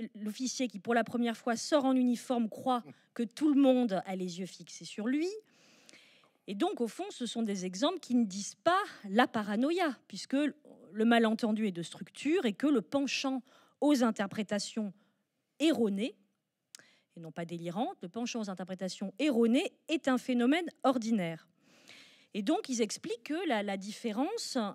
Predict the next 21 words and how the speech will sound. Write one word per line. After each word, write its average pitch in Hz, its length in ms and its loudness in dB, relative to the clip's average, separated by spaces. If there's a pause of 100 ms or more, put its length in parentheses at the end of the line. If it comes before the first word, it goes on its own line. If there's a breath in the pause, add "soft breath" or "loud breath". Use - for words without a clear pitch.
(120)
euh, 190 280 -2
qu'il 190 200 -16
est 185 40 -6
important 233 520 0
d'avoir 202 300 0
en 220 100 -2
tête 254 320 -2
aujourd'hui, 180 480 -8 (160)
il 196 100 -12
me 180 120 -10
semble, 240 440 -4 (540 loud breath)
c'est 320 200 0
la 277 120 6
façon 294 500 -2 (300)
dont 269 320 -2
l'interprétation 269 1040 -2 (180)
va 214 260 2
se 269 180 -4
fixer 220 460 -8
ou 180 200 -8
pas, 277 160 0